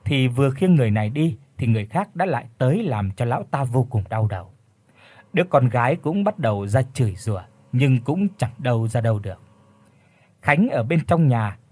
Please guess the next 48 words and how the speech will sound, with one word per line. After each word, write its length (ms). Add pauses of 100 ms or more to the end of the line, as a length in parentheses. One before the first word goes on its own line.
(140)
nghe 320
thấy 380
thì 180
cứ 180
thấy 140
ầm 200
ầm. 260 (440)
Bên 160
ngoài 220
kèm 140
theo 140
đó 280
là 120
những 180
cái 180
tiếng 160
khóc 280 (120)
nghe 320
đến 200 (140)
chói 240 (100)
tai, 260 (340)
khiến 260
cho 100
hắn 240
ta 200
đi 160
ra 120
bên 240
ngoài 360
cầm 200
lấy 140
một 200
tấm 200
gỗ 300 (340)
rồi 260
đập 200
vào 80
một 140 (100)
kẻ 320
đang 180
hấp 240
hối, 260 (220)
khiến 360
cho 100
hắn 340 (100)
chết 240
ngay 200
tại 140